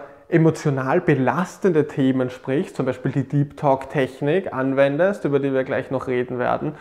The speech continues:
und dabei flirtest. Und wenn du jetzt nur so auf die Technik dahinter fokussiert bist und dir so denkst, okay, jetzt soll ich mit ihr flirten und dann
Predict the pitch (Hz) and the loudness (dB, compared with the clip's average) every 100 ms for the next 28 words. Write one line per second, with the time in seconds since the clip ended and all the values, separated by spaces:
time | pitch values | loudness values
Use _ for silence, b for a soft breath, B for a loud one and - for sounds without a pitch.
0 | B B B 143 135 - 117 127 127 127 | B B B 0 0 0 2 4 2 2
1 | 110 110 - - _ b b 135 135 196 | 2 2 -4 -14 _ b b 2 4 6
2 | 180 - 180 180 175 143 - 143 185 208 | 4 4 2 6 6 4 2 0 2 2
3 | - 151 - 135 139 127 117 - 117 117 | 2 0 0 0 0 0 -2 -2 -6 -6
4 | 127 117 - 120 113 - 120 123 123 123 | -2 -2 -2 -6 -6 -4 -4 -2 -2 -4
5 | - 143 185 170 - B B B - 131 | -6 -6 -2 0 -2 B B B -4 -4
6 | - 131 127 131 117 117 131 135 - 117 | -2 -4 -2 -2 -2 0 2 2 2 -4
7 | 110 B B _ - | -8 B B _ -14